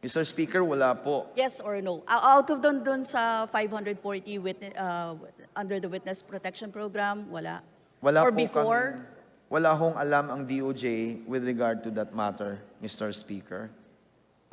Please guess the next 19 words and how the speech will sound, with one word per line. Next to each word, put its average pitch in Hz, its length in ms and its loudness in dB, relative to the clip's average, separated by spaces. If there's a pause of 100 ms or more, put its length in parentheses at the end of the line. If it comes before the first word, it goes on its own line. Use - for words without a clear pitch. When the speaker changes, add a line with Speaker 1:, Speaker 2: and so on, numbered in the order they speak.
(1300)
Speaker 2:
Thank 262 260 4
you, 302 140 2
Mister 269 320 2
Speaker. 254 480 2
Mister 285 240 -4
Speaker, 302 720 4
um, 233 720 6 (320)
last 302 400 10
Tuesday, 226 480 4
Mister 214 320 -2
Speaker, 170 720 -8 (160)
nung 220 320 -8
September 214 560 0
nineteen, 196 400 -2
twenty 196 320 -4
twenty-three, 180 720 -6 (640)
uh, 185 880 4 (2250)
no, 226 160 -2
napakawalan, 262 960 2